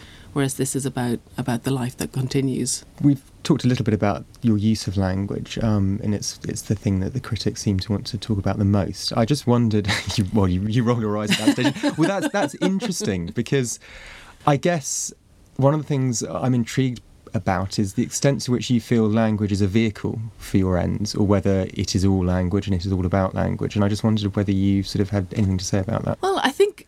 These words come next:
Speaker 1: I mean, language is obviously very important to me and very interesting to me, but it's certainly not the be-all and the end-all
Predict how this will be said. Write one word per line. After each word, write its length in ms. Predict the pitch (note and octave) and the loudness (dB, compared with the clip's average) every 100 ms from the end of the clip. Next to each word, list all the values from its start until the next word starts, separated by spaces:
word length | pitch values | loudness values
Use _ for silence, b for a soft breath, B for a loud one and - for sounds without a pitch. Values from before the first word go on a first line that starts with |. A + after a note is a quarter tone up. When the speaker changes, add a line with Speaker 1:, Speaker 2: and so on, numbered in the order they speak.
| - | -6
Speaker 1:
I 60 | G3 | 0
mean, 160 | F#3 | 2
language 300 | G3 G#3 F#3+ | 4 4 2
is 100 | F3 F#3 | 0 -2
obviously 440 | G#3 A3+ - E3 | 0 0 2 0
very 340 | D#3 D#3+ F#3 | 0 2 2
important 680 | C#3+ C#3 D3 C#3+ B2+ - - - - | 2 2 0 0 -4 -4 -8 -8 -4
to 80 | D#3+ | 2
me 220 | E3 D#3+ | 2 2
and 280 | C#3 D#3 D3+ | 0 0 0
very 420 | C#3+ D#3 D3 C#3 | 0 0 2 0
interesting 760 | A#2 - F#3 - D3+ - - A2+ | 2 2 2 0 -4 -4 -4 -4
to 120 | A2+ | 0
me, 220 | D3+ B2+ C3 | 0 0 0
but 240 | C3+ C#3 | 0 0
it's 500 | - D3 - - - - | 0 0 0 -2 -2 -6
certainly 640 | - - F#3 F#3 E3 D3 D3 | -2 0 2 0 0 0 2
not 580 | D3+ D3 C#3 - - - - - | 2 0 -2 -2 -4 -4 -16 -4
the 80 | C#3+ | 2
be-all 340 | D3 C#3+ C#3 | 4 4 0
and 120 | C#3 | 0
the 100 | C#3 | 2
end-all 460 | C3+ C3+ B2 A2+ | 2 0 0 -2